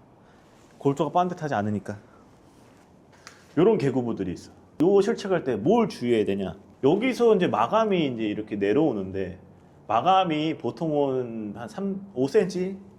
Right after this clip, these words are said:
보통 그 정도 되는데, 이건 현장이랑 협의를 해야 돼. 그럼 마감이 이렇게 내려왔을 때 요 창이랑 이렇게 여기 간섭이 생길 수가 있잖아요. 공간이 너무 없으니까.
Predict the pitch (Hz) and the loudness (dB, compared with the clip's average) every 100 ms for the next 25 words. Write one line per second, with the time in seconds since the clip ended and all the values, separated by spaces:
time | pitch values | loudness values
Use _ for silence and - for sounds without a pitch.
0 | - 127 143 131 147 180 160 110 113 113 | -14 -8 -4 -2 -2 -2 -2 -2 -2 -2
1 | 120 139 208 214 180 160 180 151 170 127 | -2 -2 -2 -2 -2 -4 -8 -6 -6 -6
2 | 92 - - - - 247 202 202 208 202 | -8 -14 -20 -20 -2 2 2 2 0 2
3 | 190 196 196 156 151 147 135 135 127 131 | 2 4 4 4 2 2 2 0 -4 0
4 | 127 127 - - - - 135 135 - 226 | 0 -2 -6 -20 -20 -10 -6 -4 -4 -2
5 | 208 175 131 127 120 139 - 196 214 190 | 2 2 0 -2 -2 -2 0 2 4 4
6 | 170 - 117 104 95 92 139 139 135 110 | 0 -2 -6 -8 -12 -12 -4 0 0 0
7 | 110 - 107 101 - | -2 -6 -12 -14 -16